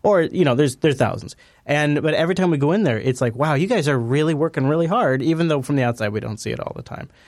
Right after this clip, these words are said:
That's universally really much been the case, uh, and I'm usually very impressed. So, uh, and I, you know what, speaking of impressed, very impressed by, uh, Ubuntu Mate fifteen ten. I think that's becoming the default recommendation.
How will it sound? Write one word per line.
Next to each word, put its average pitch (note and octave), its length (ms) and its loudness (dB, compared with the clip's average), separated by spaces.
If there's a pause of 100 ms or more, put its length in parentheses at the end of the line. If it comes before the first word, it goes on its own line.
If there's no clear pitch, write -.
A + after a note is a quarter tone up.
(160)
That's C3 180 2
universally F3+ 460 -2
really D3+ 160 2
much D3 220 -2
been D3 120 2
the B2 80 0
case, B2+ 360 -2
uh, A#2 400 0
and C3 240 0
I'm B2+ 120 2
usually G#3 240 0
very G#3+ 140 2
impressed. B3 480 -2 (440)
So, C3 460 2
uh, A#2+ 300 2
and E3 120 2
I, F3 60 2
you F#3 140 2
know F3 60 2
what, A#3 100 0
speaking A3+ 240 0
of D3+ 80 0
impressed, D3 480 0
very D#3+ 320 2
impressed F3 440 0
by, D3+ 280 2
uh, D3 260 2
Ubuntu D#3 300 0
Mate D3+ 300 2
fifteen C#3+ 320 0
ten. D#3 180 2
I B2 100 2
think C3+ 260 0
that's C3+ 320 -2 (580)
becoming D#3 380 2
the C3 60 4
default C#3 380 2
recommendation. B2+ 680 0